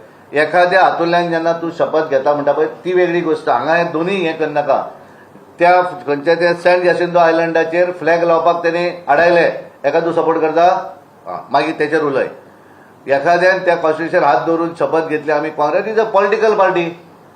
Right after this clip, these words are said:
राजकीय पार्टी भितर वेगळें, आनी हें राजकीय पार्टी न्ही, हें, हें तो उलयला ते जर अनादर करता तो कॉन्स्टिट्यूशनाचो. ही काँग्रेस पार्टी हांगासर म्हणटा की सेव्ह डेमोक्रेसी,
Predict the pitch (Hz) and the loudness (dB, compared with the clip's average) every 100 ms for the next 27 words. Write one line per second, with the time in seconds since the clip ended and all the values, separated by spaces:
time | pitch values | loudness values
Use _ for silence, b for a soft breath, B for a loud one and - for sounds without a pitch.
0 | - - - - 131 160 - 202 196 180 | -20 -20 -20 -2 2 2 0 -2 2 2
1 | 180 180 165 180 175 170 165 160 156 175 | 2 -2 0 2 2 2 0 0 0 2
2 | 151 - 190 160 165 165 185 180 151 165 | 0 0 -2 0 0 0 -2 0 0 -2
3 | 135 165 170 180 156 156 175 175 180 175 | -4 -4 -2 -2 0 2 2 2 0 -2
4 | 196 - - 165 196 214 196 190 190 180 | -4 -6 -4 0 2 2 0 0 0 0
5 | 180 165 160 151 165 160 156 120 B B | 0 -2 -4 -4 -2 0 -2 -2 B B
6 | B 147 190 175 175 180 175 170 170 175 | B -6 0 2 2 2 0 -2 0 0
7 | 160 165 170 160 151 165 170 170 170 175 | 0 0 0 -2 -4 -4 -4 -4 0 0
8 | 170 160 156 147 151 147 117 | 0 -4 -2 -2 -6 -6 -10